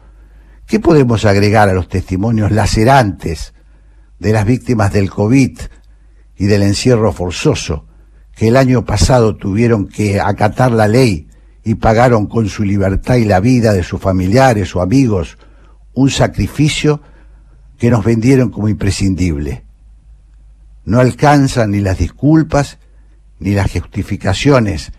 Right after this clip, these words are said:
que pueril-, puerilmente ha esgrimido el poder.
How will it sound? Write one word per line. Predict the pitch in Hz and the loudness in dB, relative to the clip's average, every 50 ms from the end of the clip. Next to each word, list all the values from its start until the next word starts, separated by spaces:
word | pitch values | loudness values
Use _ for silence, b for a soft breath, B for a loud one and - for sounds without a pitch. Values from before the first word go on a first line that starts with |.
| _ - _ | _ -20 _
que | - 98 98 | -4 -4 -4
pueril-, | - - - 110 113 107 107 113 110 104 113 123 127 123 - - - | -4 -4 -2 0 0 2 0 0 0 0 0 0 0 -2 -2 -8 -12
puerilmente | - - 113 113 104 127 143 131 107 101 107 127 110 101 - 92 90 85 76 b b b b b b | -4 0 0 2 4 4 2 2 2 2 2 0 0 0 -2 -2 -4 -4 -4 b b b b b b
ha | - 110 | -2 0
esgrimido | 113 - 76 95 92 95 90 95 95 95 90 87 | 0 0 -2 -2 -2 -2 0 0 0 0 0 -2
el | 85 | -4
poder. | 73 - - 78 78 73 73 - | -4 -6 -4 -4 -2 -4 -4 -6